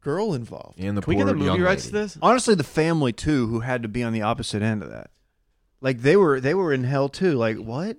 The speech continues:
Speaker 2: If you're the dad, are you kinda like, <laughs> like, "This is funny"?
Speaker 1: Yeah. Uh, the dad and the brothers have to be
Speaker 2: Yeah, like, "This is kind of enjoyable
Speaker 3: A
Speaker 2: for,
Speaker 3: hundred percent.
Speaker 2: for all of us."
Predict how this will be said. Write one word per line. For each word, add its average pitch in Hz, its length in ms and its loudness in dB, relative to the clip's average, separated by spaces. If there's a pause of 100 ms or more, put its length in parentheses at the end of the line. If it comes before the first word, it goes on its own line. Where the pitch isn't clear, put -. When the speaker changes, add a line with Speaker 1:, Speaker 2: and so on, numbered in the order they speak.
(120)
Speaker 2:
If 123 140 -8
you're 240 120 -2
the 190 80 0
dad, 90 500 -2 (320)
are 107 40 -10
you 110 100 -4
kinda 113 260 -2
like, 87 240 -4 (380)
<laughs> - 360 -20
like, 85 140 -12
"This 107 180 -6
is 82 120 -10
funny"? 52 400 -20 (120)
Speaker 1:
Yeah. 147 340 -4 (140)
Uh, 151 180 -4
the 139 140 -4
dad 156 200 0
and 180 100 -4
the 156 40 -2
brothers 139 380 -2
have 127 200 -6
to 127 80 -10
be 131 80 -4
Speaker 2:
Yeah, 95 200 2
like, 92 220 -2
"This 135 180 2
is 92 260 -6 (100)
kind 104 180 0
of 90 80 -2
enjoyable 76 440 -6
Speaker 3:
A 131 80 -4
Speaker 2:
for, 107 140 -4
Speaker 3:
hundred 135 240 0
percent. 104 300 -8
Speaker 2:
for 80 40 -2
all 71 160 -4
of 64 120 -16
us." - 280 -18